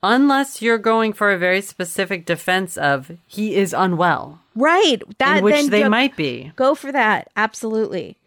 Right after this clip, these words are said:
Speaker 1: How did
Speaker 2: So
Speaker 1: he get cleared,
Speaker 2: Yeah, I
Speaker 1: honestly?
Speaker 2: know. So he says on the stand, "The Bible says make your sins, make sure your sins will find you out. So I began a series of lies over the years.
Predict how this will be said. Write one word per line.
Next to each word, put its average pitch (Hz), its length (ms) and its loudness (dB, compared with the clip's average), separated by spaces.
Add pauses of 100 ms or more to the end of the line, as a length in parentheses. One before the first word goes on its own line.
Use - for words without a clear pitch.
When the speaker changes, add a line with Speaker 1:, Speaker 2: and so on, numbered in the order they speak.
(140)
Speaker 1:
How 247 160 0
did 381 140 4
Speaker 2:
So - 40 2
Speaker 1:
he 285 160 -2
get 254 300 -2
cleared, 208 680 -4
Speaker 2:
Yeah, 156 100 -4
I 240 100 2
Speaker 1:
honestly? 226 160 2
Speaker 2:
know. 226 560 0 (880)
So 240 600 2
he 339 260 -2
says 247 440 0
on 220 200 -2
the 214 80 -2
stand, 190 600 -2
"The 208 100 -2
Bible 254 460 2
says 220 400 0
make 202 300 -2
your 208 120 -6
sins, 214 600 -4 (220)
make 233 280 0
sure 311 200 -2
your 262 200 -2
sins 208 460 -4
will 185 120 -8
find 196 400 -4
you 196 180 -4
out. 170 320 -4 (300)
So 220 240 -2
I 226 160 2
began 226 500 0
a 185 60 -4
series 208 500 0
of 185 140 -6
lies 160 640 -2 (240)
over 208 300 -2
the 262 120 0
years. 165 460 -6